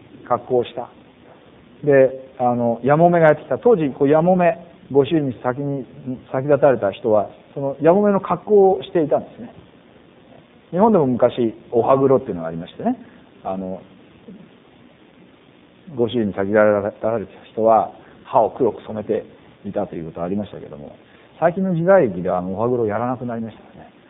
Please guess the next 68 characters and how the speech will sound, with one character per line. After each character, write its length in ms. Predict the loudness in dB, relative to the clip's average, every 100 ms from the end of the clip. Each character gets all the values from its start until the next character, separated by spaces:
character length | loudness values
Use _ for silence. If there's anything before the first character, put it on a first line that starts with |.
| _
昔 340 | -10 -8 -8 -6
の 120 | -4
時 60 |
代 140 | 2 2
は 60 |
結 200 | 2 -4
構 100 | -4
や 120 | -6 -6
っ 40 |
て 160 | -6 -4
た 140 | -4
よ 120 | -6
う 40 | -12
に、 60 | -18 -18 -14
最 120 | -10
近 160 | -10
時 80 | -4
代 140 | 0 0
交 180 | -2
渉 120 | -6 -8
が 60 |
適 180 | -12 -16
当 60 | -10
に 80 | -10
な 60 |
っ 20 | -10
た 100 | -14
な 80 |
と 160 | -20 -20
思 80 | -20
う 20 |
ん 40 |
で 60 | -20
す 80 | -20
け 60 |
ど、 80 | -18
ま 120 | -14
あ、 40 | -10
そ 80 | -6
ん 40 |
な 60 | -4
こ 60 |
と 60 | -2
は 60 |
ど 100 | -6
う 40 | -8
で 60 |
も 60 | -10
い 20 |
い 40 | -14
ん 20 |
で 80 | -14
す 60 |
が、 160 | -16 -16 -20 -20 -20 -20 -20 -20 -20 -20 -2
あ 100 | 2
れ 40 | 4
は 60 |
も 120 | 4
う 20 | 4
自 180 | 2
分 240 | 0 0 2
が 160 | 4
も 280 | 4 4 4
う 40 | 2
ね、 160 | 0
主 160 | 0 -2
人 160 | -2
に 80 | -6